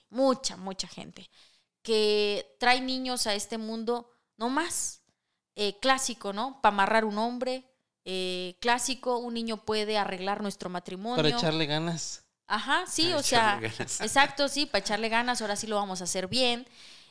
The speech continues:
Speaker 1: Y afortunadamente, y digo afortunadamente, creo que los niños llegan a ver pleitos, ¿no? Malentendidos de, "Ay, saliste con esa pinche vieja otra vez, esa güerota,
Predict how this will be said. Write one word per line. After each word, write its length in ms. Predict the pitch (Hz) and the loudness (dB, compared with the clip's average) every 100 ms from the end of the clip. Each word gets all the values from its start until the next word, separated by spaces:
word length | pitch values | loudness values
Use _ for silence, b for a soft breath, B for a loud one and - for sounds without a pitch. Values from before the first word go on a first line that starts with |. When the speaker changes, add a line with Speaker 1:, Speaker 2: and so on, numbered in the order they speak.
| B - | B -4
Speaker 1:
Y 540 | 254 254 254 247 - _ _ _ _ _ _ - | 0 2 0 -2 -6 _ _ _ _ _ _ 2
afortunadamente, 1300 | 247 254 254 254 269 311 415 349 311 349 330 427 523 - _ _ _ _ _ | 4 6 4 4 4 6 6 6 2 -2 -2 -2 -4 -8 _ _ _ _ _
y 160 | - 233 | -8 0
digo 200 | 294 349 | 4 6
afortunadamente, 1120 | 247 262 254 226 269 277 262 254 262 - 415 - _ _ _ | 6 4 2 2 4 4 2 -2 -4 -8 -8 -12 _ _ _
creo 260 | 247 262 269 | -2 -2 0
que 140 | 294 | -2
los 160 | 277 233 | -2 -4
niños 260 | 247 262 | -4 -4
llegan 280 | 247 254 254 | -2 -2 0
a 80 | 208 | 0
ver 240 | 208 226 | 0 -4
pleitos, 480 | - 247 254 247 233 | 0 0 0 -4 -4
¿no? 360 | 233 247 320 302 _ _ | -4 -6 -6 -12 _ _
Malentendidos 920 | 190 208 202 202 190 196 226 240 233 202 | 0 2 4 2 -2 -2 -2 0 -2 -2
de, 260 | 190 175 | -6 -6
"Ay, 400 | - 277 311 294 254 | -4 -4 -4 -6 -4
saliste 380 | 247 262 294 285 | -4 -4 -4 -6
con 140 | 247 | -8
esa 200 | 269 269 | -6 -8
pinche 240 | 294 277 254 | -6 -10 -4
vieja 240 | 254 254 | -4 -4
otra 200 | 233 220 | -4 -4
vez, 260 | 226 262 262 | -2 -4 -4
esa 200 | 247 226 | -4 -4
güerota, 600 | 208 196 240 254 254 240 | -2 0 0 2 0 -2